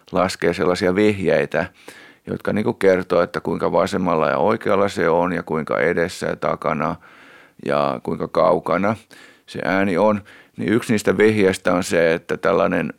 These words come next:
äänisignaali vaiheero korvien välillä. Eli jos jossain yhdestä tietystä suunnasta tulee yhtä ääntä koko ajan, niin silloin se vaiheero on tavallaan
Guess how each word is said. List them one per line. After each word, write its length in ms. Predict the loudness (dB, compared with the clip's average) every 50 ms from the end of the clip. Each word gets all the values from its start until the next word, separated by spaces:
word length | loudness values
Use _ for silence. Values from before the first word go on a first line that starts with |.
| -18 -20 -20 -20 _ -18 -8 -4
äänisignaali 1000 | -2 0 0 0 0 0 -2 -4 -4 -4 -4 -4 -2 -2 -2 -2 -2 -2 0
vaiheero 640 | 2 2 2 2 2 0 -4 -4 -4 -4 -4 -6 -6
korvien 640 | -6 -4 -4 -4 -4 -6 -6 -6 -6 -6 -6 -4
välillä. 480 | -4 -4 -4 -4 -6 -6 -6 -4 -4 -4 -6 -10 _ -20 -20 -20 -20 -20 -20 -20 _ _ -8 -6
Eli 260 | -4 -2 -2 -2 -4 -6 -12 _ -20 _ _ _ _ -6
jos 500 | 0 2 4 4 2 0 -4 -12 -16 -20 -20 -20 _ -4
jossain 560 | 0 2 2 2 0 -2 -2 -2 -2 -2 -2 -4
yhdestä 540 | -2 -2 0 0 0 0 0 0 -2 -2 -2 -4 -4
tietystä 440 | -2 0 0 0 0 -2 -4 -4 -6
suunnasta 440 | -6 -6 -6 -6 -6 -6 -8 -8 -10
tulee 680 | -8 -4 -2 0 0 2 2 2 2 2 2 0 -4 -8 _ _ _ _ -20 -12 -6
yhtä 440 | -4 -4 -4 -6 -6 -4 -2 -2 -2 -2
ääntä 520 | -2 -2 -2 -2 -2 -4 -4 -6 -8 -6
koko 360 | -4 -6 -6 -2 0 2 4
ajan, 400 | 4 4 4 4 4 2 0 -2 -6 -12 -20 -20 -20 -20 -20 -20 _ -6
niin 160 | -6 -4 -2
silloin 460 | 0 0 2 2 4 4 4 2 2
se 300 | 0 0 -2 -2 -2 -2
vaiheero 800 | 2 2 4 4 2 2 0 -2 -2 -2 -2 -2 0 0 -2 -2
on 280 | -2 -2 -2 -4 -4 -4
tavallaan 640 | -4 -2 0 0 0 2 2 2 0 0 -2 -4